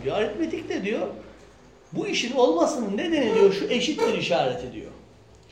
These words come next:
Yani o eşittir işareti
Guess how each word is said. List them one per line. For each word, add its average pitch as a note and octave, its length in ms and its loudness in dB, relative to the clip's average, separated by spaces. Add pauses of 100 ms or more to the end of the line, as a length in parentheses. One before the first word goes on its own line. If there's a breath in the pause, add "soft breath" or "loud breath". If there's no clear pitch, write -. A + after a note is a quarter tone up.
(460 loud breath)
Yani A#3+ 480 0
o G#3 140 0
eşittir C#4+ 420 2
işareti G3+ 800 0